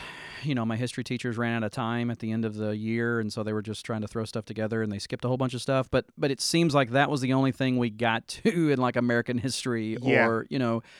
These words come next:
Speaker 1: it was, you know, just this fight for women to vote. So really very, very little
Speaker 2: Yes.
Speaker 1: of the struggle of the black woman.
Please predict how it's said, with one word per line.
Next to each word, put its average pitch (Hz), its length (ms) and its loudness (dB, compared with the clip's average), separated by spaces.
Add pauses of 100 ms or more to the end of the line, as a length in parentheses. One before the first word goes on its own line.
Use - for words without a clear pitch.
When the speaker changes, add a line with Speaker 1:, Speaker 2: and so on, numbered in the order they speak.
(300)
Speaker 1:
it - 80 -4
was, 123 480 4
you 135 120 -2
know, 120 60 0
just 123 240 -2
this 127 160 -2
fight 120 400 2
for 117 340 0
women 113 440 0 (100)
to 110 120 -8
vote. 104 340 0
So 139 80 2
really 151 400 4
very, 135 600 2
very 131 340 2
little 117 680 0 (480)
Speaker 2:
Yes. 120 480 -2
Speaker 1:
of 120 180 2
the 113 100 0
struggle 117 600 2
of 113 320 2
the 113 100 -2
black 113 340 0
woman. 110 500 0